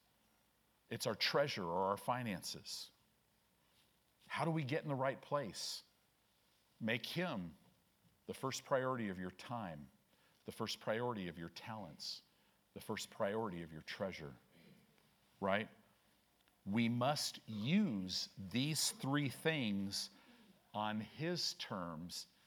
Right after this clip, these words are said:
not ours. Because this is where many people are. If you don't, then what happens is things start happening in your life and you're deceived. You're going, "Wait a minute, I was in faith and this happened.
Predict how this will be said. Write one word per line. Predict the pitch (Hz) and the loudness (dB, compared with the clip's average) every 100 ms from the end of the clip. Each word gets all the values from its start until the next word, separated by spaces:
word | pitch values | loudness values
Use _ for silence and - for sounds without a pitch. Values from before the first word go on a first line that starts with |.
| - - - 92 | -20 -16 -8 -2
not | 92 95 | 0 0
ours. | 95 92 71 65 - - - - _ _ _ _ _ _ _ _ _ _ _ _ _ _ _ _ | 0 -2 -6 -10 -16 -16 -16 -18 _ _ _ _ _ _ _ _ _ _ _ _ _ _ _ _
Because | - 143 143 | 0 4 6
this | 190 226 | 4 4
is | 226 | 4
where | 185 | 6
many | 156 156 220 | 6 6 4
people | - 170 135 | 2 2 4
are. | 123 190 82 - - - - - | 2 2 -2 -8 -16 -18 -18 -2
If | 151 131 | 0 2
you | 175 151 | 2 2
don't, | 123 165 214 143 - - - - - | 6 8 8 6 2 -6 -6 -12 0
then | 127 127 | 2 2
what | 196 | 0
happens | - 180 180 123 92 90 - - - - - | 0 0 0 2 0 0 -2 -4 -6 -18 0
is | 131 120 - | 4 4 4
things | - 160 175 | 4 4 6
start | - - 139 113 | 4 8 8 8
happening | - 170 - 127 117 | 4 4 4 2 2
in | 113 | 2
your | 110 110 | 4 4
life | 107 135 151 185 - - - | 4 4 4 2 -6 -18 -4
and | 117 117 | 0 2
you're | 127 135 | 2 0
deceived. | 107 110 - 247 202 98 87 | 2 4 4 4 2 0 2
You're | 120 | 0
going, | 117 123 117 107 - - | 4 4 6 4 0 -4
"Wait | 127 220 | 4 6
a | 208 | 6
minute, | 117 107 123 - - - _ | 4 4 2 -2 -20 -20 _
I | - 220 | 6 8
was | 214 143 | 8 2
in | 120 | 0
faith | - 196 202 101 - | 2 4 4 2 -2
and | 113 127 | 0 2
this | 131 | 2
happened. | - 165 - 92 82 | 2 2 2 -2 -4